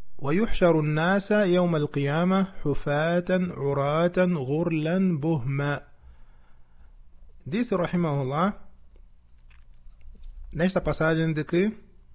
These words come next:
as pessoas serão juntadas, yani al-hashr. O que é hashr? É o ajuntamento das pessoas.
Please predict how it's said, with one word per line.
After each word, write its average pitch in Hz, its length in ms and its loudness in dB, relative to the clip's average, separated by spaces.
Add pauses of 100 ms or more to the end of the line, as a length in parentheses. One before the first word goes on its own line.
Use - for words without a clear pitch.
(160)
as 147 120 -2
pessoas 190 300 2
serão 185 440 2 (420)
juntadas, 131 720 0 (340)
yani 120 160 -6
al-hashr. 123 480 -4 (880)
O - 120 -12
que 196 100 2
é 185 100 4
hashr? 226 540 0 (720)
É 151 120 0
o 160 100 4
ajuntamento 143 560 0
das 135 120 -2
pessoas. 113 440 -2